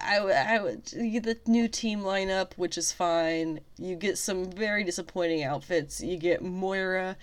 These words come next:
wearing M J to the gala. She, like, takes over her mind. It's not good. <laughs> It's not a good plot.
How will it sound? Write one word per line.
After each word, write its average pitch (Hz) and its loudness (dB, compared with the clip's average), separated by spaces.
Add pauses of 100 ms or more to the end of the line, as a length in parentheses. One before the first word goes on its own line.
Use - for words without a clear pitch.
(320)
wearing 196 4
M 180 0
J 170 6
to 165 -2
the 160 -2
gala. 151 4
She, 156 -4
like, 156 -4
takes 165 -2
over 156 -2
her 160 -4
mind. 143 -2
It's - 0
not 135 -4
good. 151 0
<laughs> 175 -6
It's 226 -6
not 214 4
a 170 4
good 147 -6 (120)
plot. 131 -2